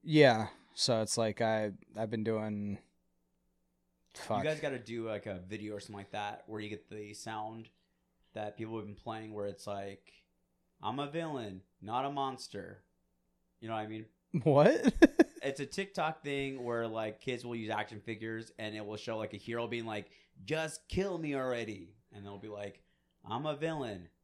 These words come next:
Speaker 2: not a monster." I'll,
Speaker 1: Oh.
Speaker 2: I'll just send, I'll just send you when I find that, that sound. It's a funny sound, but I was thinking of,
Speaker 1: <laughs>
Speaker 2: thinking of content here.
Speaker 1: I'm like, eh, that, I don't know where you were going with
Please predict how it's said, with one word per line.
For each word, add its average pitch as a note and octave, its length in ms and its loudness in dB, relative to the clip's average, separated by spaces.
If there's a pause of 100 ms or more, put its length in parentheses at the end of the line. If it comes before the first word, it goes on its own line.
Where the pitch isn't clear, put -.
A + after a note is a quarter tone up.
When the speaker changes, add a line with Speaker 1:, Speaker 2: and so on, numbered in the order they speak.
(180)
Speaker 2:
not G2+ 300 -2
a C#3 60 -2
monster." B2 720 -6 (680)
I'll, D3 100 12
Speaker 1:
Oh. C#3 320 12 (120)
Speaker 2:
I'll A#2+ 60 8
just A#2 100 -2
send, A#2+ 200 -6
I'll A2+ 200 0
just G#2+ 100 -12
send G#2+ 140 -10
you G#2 60 -14
when G2+ 60 -14
I F#2+ 40 -12
find F#2+ 180 -12
that, F2 220 -16
that - 240 -20
sound. D2+ 240 -20 (400)
It's - 80 -16
a A2 40 -10
funny G#2 260 -4
sound, - 240 -16 (140)
but - 200 -14 (160)
I A2 80 -2
was - 100 8
thinking - 160 4
of, G2 80 2
Speaker 1:
<laughs> - 400 0
Speaker 2:
thinking C#3 160 0
of G2+ 80 -8
content G#2+ 460 -4
here. - 260 -16 (140)
Speaker 1:
I'm A#2+ 180 -2
like, A#2+ 320 0
eh, F3 300 6 (240)
that, C3 260 2 (1200)
I - 60 -12
don't C3 220 -2
know A2+ 240 0
where G#2 120 0
you G#2 160 -2
were G2 120 -4
going G#2+ 340 -4
with A#2 140 -6